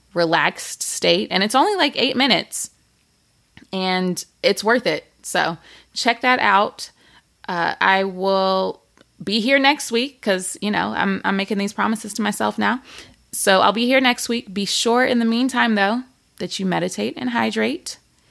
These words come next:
And also, while we're here, go ahead and write a review.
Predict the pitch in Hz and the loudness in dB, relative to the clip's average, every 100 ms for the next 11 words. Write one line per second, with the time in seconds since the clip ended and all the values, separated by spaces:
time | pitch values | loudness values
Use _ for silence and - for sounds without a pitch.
0 | _ _ _ _ - 196 196 202 202 196 | _ _ _ _ -8 -4 -2 -2 0 -2
1 | 202 202 - _ - 226 277 202 151 - | -2 -4 -8 _ 2 4 6 4 2 -4
2 | - _ _ _ _ _ - 175 175 180 | -12 _ _ _ _ _ -2 0 0 -4
3 | 175 190 214 _ _ _ _ _ _ - | -6 -6 -8 _ _ _ _ _ _ -4
4 | 302 403 403 349 311 311 294 254 277 - | 0 2 0 0 -2 -2 -4 -4 -6 -8